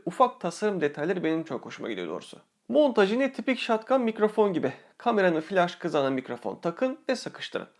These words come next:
Ardından kablonun bir ucunu mikrofona, diğer ucunu kameranın mikrofon girişine takın. Hepsi bu. Kablonun T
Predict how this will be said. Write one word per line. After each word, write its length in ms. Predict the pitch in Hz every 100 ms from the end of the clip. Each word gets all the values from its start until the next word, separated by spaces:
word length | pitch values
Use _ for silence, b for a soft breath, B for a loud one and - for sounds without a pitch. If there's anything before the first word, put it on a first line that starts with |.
| b b b -
Ardından 460 | 190 175 160 143
kablonun 420 | 185 156 156 139
bir 80 | 143
ucunu 220 | 127 92
mikrofona, 640 | 110 185 214 214 226 226 226 B B - 233
diğer 180 | 220
ucunu 400 | 156 135 226 -
kameranın 400 | - 185 135 196
mikrofon 480 | 190 160 143 139 120
girişine 280 | 107 - 101
takın. 260 | - - 143 -
Hepsi 300 | - - -
bu. 80 | - _ -
Kablonun 460 | 233 254 247 262
T 260 | 240 -